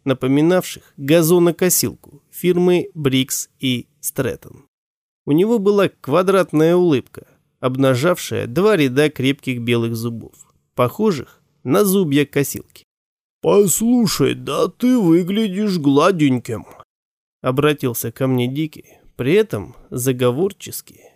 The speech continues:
подмигивая Джо. «Гладеньким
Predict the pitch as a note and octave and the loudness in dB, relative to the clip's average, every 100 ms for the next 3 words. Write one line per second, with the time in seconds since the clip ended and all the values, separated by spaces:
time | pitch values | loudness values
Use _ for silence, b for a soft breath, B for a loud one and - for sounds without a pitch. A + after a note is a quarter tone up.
0 | _ _ - G#3+ C#3+ A2+ A2+ A#2 A#2 A#2+ | _ _ -2 0 0 -2 -6 -6 -6 -8
1 | A#2 - _ _ _ _ _ - B2+ A#2+ | -12 -14 _ _ _ _ _ -16 -8 -2
2 | C#3 A3+ F#3 G#3+ G#3 F#3+ G3 | 2 0 0 -2 -2 -2 -4